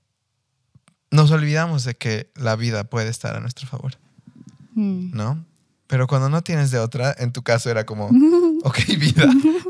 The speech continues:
Speaker 1: tienes que estar
Speaker 2: Dale,
Speaker 1: a mi
Speaker 2: dale,
Speaker 1: favor,
Speaker 2: dale.
Speaker 1: <laughs> porque no me va a salir y no me va a dar el tiempo ni la vida para acabarlo". Entonces sí, sí rescato eso.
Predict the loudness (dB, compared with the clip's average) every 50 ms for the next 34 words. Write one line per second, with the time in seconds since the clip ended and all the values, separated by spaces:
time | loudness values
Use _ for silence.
0 | -10 -6 -4 -2 0 0 0 0 0 0 -2 -2 -4 0 2 2 4 4 4 2
1 | 4 4 4 6 4 6 6 6 6 6 4 4 4 2 2 4 2 0 0 -2
2 | 0 0 0 2 0 0 -2 -2 -2 0 0 2 2 2 2 2 0 -2 -2 -2
3 | -2 -2 -2 -2 0 0 2 2 2 2 0 0 -2 -2 -2 -2 -2 -4 -6 -6
4 | -6 -4 -2 -2 -2 0 0 0 -2 -2 -4 -6 -6 -6 -6 -4 -4 -4 -4 -4
5 | -6 -8 -10 -12 _ _ _ _ _ _ _ _ _ _ _ _ _ -8 -8 -6
6 | -2 -2 -2 -2 -2 -2 -4 -4 -6 -6 -6 -8 -8 -4 0 2 2 4 4 2
7 | 2 0 0 0 0 0 0 -2 -2 0 0 -2 -2 -4 -6